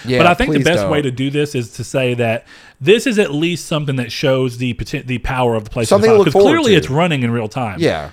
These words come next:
Speaker 2: So it, it at least gives you a hint towards what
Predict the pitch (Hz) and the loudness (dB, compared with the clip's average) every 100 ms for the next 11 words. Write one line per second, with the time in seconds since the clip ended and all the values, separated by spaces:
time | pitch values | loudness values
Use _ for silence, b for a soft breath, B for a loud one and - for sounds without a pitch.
0 | _ - 165 175 170 185 185 156 190 190 | _ -4 -4 -4 0 0 2 0 -2 -2
1 | 143 175 143 143 120 110 151 - 139 120 | -2 -2 0 0 0 0 -4 -4 -2 -2
2 | 110 123 117 117 | 0 0 0 -2